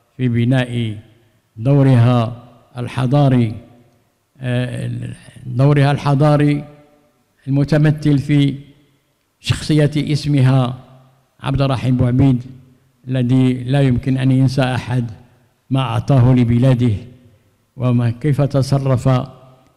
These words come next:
ككا-، كقائد سياسي وكزعيم سياسي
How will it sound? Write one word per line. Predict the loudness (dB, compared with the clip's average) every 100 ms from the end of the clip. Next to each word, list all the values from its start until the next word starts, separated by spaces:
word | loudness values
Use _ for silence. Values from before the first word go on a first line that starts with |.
| _
ككا-، | -10 -6 0 0 0 -4
كقائد | -4 -4 -2 -2 0 -2
سياسي | -2 -2 2 2 2 2 0 -6 -20 _ _ _ _
وكزعيم | -6 -2 -2 0 0 2 2 2 2 2
سياسي | 2 2 2 2 -2 -4